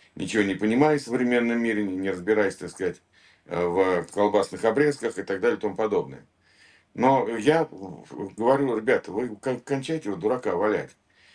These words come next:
Вот изобрет-, было изобретено радио. И тут же появилось международное регулярное правило радиопереговоров, правило, э,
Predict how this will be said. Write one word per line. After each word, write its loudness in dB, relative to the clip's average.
Вот 2
изобрет-, 0
было 2
изобретено 0
радио. 0
И -6
тут 4
же -12
появилось 2
международное 2
регулярное 0
правило 2
радиопереговоров, -2
правило, 4
э, 0